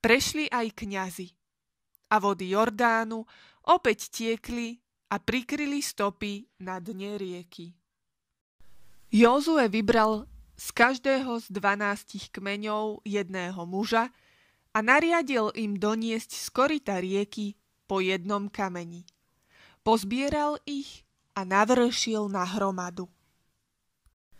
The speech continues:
„Keď sa vás raz deti budú pýtať,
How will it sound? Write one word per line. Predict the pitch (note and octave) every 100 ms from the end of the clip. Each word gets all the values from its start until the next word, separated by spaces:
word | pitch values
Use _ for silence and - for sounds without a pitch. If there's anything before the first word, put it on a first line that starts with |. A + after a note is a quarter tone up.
| - - - - - - - -
„Keď | B3
sa | A#3+ A#3
vás | G#3+ G#3
raz | G#3 A3 A3+ G3
deti | A3 G#3 G#3+
budú | G3 F3+ F#3
pýtať, | G#3 G#3 G#3 A3+ A3